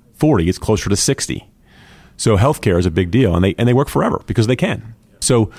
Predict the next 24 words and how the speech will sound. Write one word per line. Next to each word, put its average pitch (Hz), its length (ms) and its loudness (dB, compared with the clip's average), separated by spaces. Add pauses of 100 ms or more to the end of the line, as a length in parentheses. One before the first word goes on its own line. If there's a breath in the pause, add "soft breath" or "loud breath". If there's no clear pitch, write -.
(360 loud breath)
you 127 140 2
think 190 160 0
about 113 260 0
those 117 200 2
issues, 98 460 0
financial 123 440 0
aid 160 120 0
is - 20 2
a 92 40 2
really 110 160 2
important 113 360 0
thing, 123 460 -2
but 95 240 -4 (120)
the 107 120 2
only 156 100 2
thing 139 220 0
that - 340 -2
goes 117 180 2
up 131 80 -2
every 110 240 0
year 143 380 0 (380)
is 101 180 0
tuition. - 400 -2 (840)
So 104 320 0